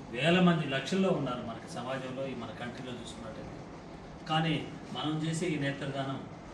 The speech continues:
వందల్లో జరుగుతుంది. ఆ వందల్లో మరి భిక్షం గారు ఉన్న-, ఉన్నారు కాబట్టి వారు మహా-, మహానుభావులు అని చెప్పొచ్చు. వారు ధన్యజీవులు, ఎందుకంటే వారికి ఆత్మకు శాంతి కలుగుతుంది. ఎందుకంటే వారు, వారి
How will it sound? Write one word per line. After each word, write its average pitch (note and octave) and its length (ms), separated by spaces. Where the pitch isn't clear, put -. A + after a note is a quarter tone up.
వందల్లో D3+ 380
జరుగుతుంది. A#2+ 420
ఆ A#2+ 100
వందల్లో C3+ 600
మరి A#2 100
భిక్షం C#3+ 380
గారు C#3 160
ఉన్న-, C3 380
ఉన్నారు B2+ 280
కాబట్టి C#3+ 640
వారు C3+ 160
మహా-, C3+ 400
మహానుభావులు D#3+ 580
అని D3 80
చెప్పొచ్చు. D3+ 560
వారు C3 160
ధన్యజీవులు, C3+ 580
ఎందుకంటే C3 380
వారికి B2 260
ఆత్మకు C#3+ 640
శాంతి C#3+ 260
కలుగుతుంది. C3+ 380
ఎందుకంటే C#3 580
వారు, D#3+ 520
వారి D3 120